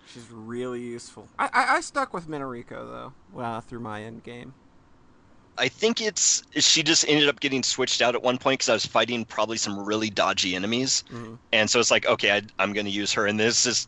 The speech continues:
Speaker 2: she <laughs> never made it back in.
Speaker 1: Mm-hmm.
Speaker 2: Um, but I think, yeah, if, with Sanae, I made her a, uh, a magi-, a m-, magician, I think?
Speaker 1: Mm-hmm.
Speaker 2: They're the ones that,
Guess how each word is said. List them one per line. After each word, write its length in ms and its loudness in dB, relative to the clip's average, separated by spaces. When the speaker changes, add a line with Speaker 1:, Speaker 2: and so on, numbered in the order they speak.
Speaker 2:
she 260 2
<laughs> 120 0
never 180 -2
made 160 -4
it 80 -10
back 240 -4
in. 280 -2
Speaker 1:
Mm-hmm. 340 -14
Speaker 2:
Um, 340 4
but 520 2
I 80 4
think, 280 0
yeah, 180 4
if, 160 0
with 220 0
Sanae, 760 2
I 80 2
made 220 -4
her 400 -2
a, 320 -2
uh, 380 -4
a 60 2
magi-, 240 2
a 60 -10
m-, 200 -8
magician, 460 4
I 80 2
think? 340 -2
Speaker 1:
Mm-hmm. 300 -18
Speaker 2:
They're 160 6
the 80 2
ones 280 4
that, 440 2